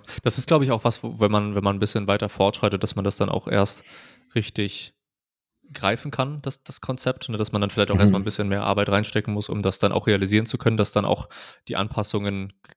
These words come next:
Speaker 1: gekommen sind und dass man dann Fortschritt machen konnte. Also
Speaker 2: Ja.
Speaker 1: ein P R realisieren konnte. Ich, ich hatte direkt vor dem Skype-Gespräch mit, äh, mit Kevin, also nicht Kevin Barr, noch ein anderer Kevin, ähm,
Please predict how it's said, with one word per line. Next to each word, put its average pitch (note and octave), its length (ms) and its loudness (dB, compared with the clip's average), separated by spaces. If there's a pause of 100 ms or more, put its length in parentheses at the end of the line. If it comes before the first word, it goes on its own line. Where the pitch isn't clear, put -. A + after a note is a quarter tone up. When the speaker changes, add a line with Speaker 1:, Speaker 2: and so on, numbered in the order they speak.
Speaker 1:
gekommen D3 400 -2
sind A#2+ 240 -2
und G2+ 140 -6
dass G2+ 120 -8
man G2+ 140 -8
dann G2 240 -6
Fortschritt A#2+ 320 -8
machen A#2 320 -12 (400)
konnte. D3+ 360 -2
Also G2+ 280 -4 (360)
Speaker 2:
Ja. E2+ 220 2
Speaker 1:
ein G#2 140 -8
P - 120 -10
R A2 200 2
realisieren B2 360 0
konnte. B2+ 280 -12 (300)
Ich, - 100 -16 (140)
ich C3+ 120 -10
hatte A#2+ 240 0
direkt G#2 300 -2
vor - 80 0
dem G#2+ 140 0
Skype-Gespräch - 500 -6
mit, - 180 -12
äh, G#2 320 -8 (360)
mit - 340 -16 (380)
Kevin, C3 340 2
also G#2 160 0
nicht G2 140 -4
Kevin G2+ 200 0
Barr, G2 140 0
noch - 160 -8
ein - 160 -10
anderer A2+ 200 -4
Kevin, G#2+ 340 -2 (640)
ähm, G2+ 440 -10